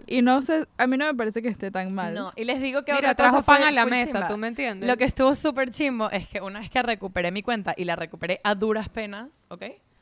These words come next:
Speaker 2: Recupero mi cuenta, me hackean, la vuelvo a recuperar. Hago todo lo que tengo que hacer para que no me la, para que no me la vuelvan a quitar. Tres días después me meto en Instagram y resulta que sigo a la persona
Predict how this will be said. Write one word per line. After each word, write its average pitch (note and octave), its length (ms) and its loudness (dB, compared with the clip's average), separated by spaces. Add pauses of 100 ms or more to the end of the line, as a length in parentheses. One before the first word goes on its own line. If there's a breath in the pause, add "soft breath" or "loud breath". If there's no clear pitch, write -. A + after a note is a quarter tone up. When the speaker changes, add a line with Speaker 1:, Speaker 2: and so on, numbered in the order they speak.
(280)
Speaker 2:
Recupero G#3 480 -4
mi C4+ 140 -4
cuenta, F#3+ 440 -6
me G3 220 -2
hackean, G3 720 -4
la G#3 280 -2
vuelvo A#3 240 -2
a A#3+ 40 -2
recuperar. F#3+ 680 -6 (420)
Hago A#3+ 220 4
todo C#4+ 360 0
lo C4+ 120 -4
que G3+ 120 -6
tengo G3+ 160 -4
que A3+ 80 -6
hacer G#3+ 200 -6
para G3 100 -10
que G3 80 -8
no F#3+ 140 -8
me G3+ 80 -8
la, A3 220 -4
para G3 200 -6
que G3 80 -4
no G3+ 80 -4
me G#3+ 60 -6
la A3 80 -2
vuelvan G#3 200 -4
a A#3 60 -10
quitar. G#3+ 300 -6 (580 loud breath)
Tres C4+ 220 2
días C#4+ 180 0
después B3+ 240 0
me A3+ 160 0
meto A3+ 240 -4
en C4+ 80 -4
Instagram C4 440 -4
y C4+ 100 -4
resulta D4 500 0
que C#4 200 0
sigo E4 360 4
a C#4+ 60 4
la D4 160 2
persona C#4 720 4